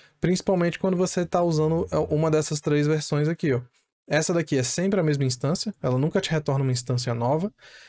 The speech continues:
Essa daqui usa aquela implementação list um, e essa daqui usa aquela implementação list dois.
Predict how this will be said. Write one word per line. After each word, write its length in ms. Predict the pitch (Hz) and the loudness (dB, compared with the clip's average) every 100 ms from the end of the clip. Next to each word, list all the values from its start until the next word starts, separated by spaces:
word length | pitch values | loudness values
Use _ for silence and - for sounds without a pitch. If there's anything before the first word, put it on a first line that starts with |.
| _ | _
Essa 280 | 156 170 175 | -2 0 0
daqui 420 | 170 - 135 120 - _ _ _ | -2 0 -2 -2 -8 _ _ _
usa 240 | 156 170 | 0 2
aquela 240 | 165 151 147 | 2 2 2
implementação 680 | 143 135 131 131 - 123 | 2 0 0 0 0 0
list 320 | 123 131 - 175 | 2 0 0 0
um, 240 | 156 202 - _ _ | 0 0 -4 _ _
e 60 | 156 | 0
essa 180 | 151 170 | 0 0
daqui 260 | 165 - | 0 0
usa 140 | 160 160 | 2 2
aquela 220 | 160 151 | 2 2
implementação 680 | 151 147 143 147 143 151 | 2 2 0 0 0 0
list 280 | 147 147 - | 2 0 0
dois. 500 | 180 147 131 127 - | 0 2 2 0 -8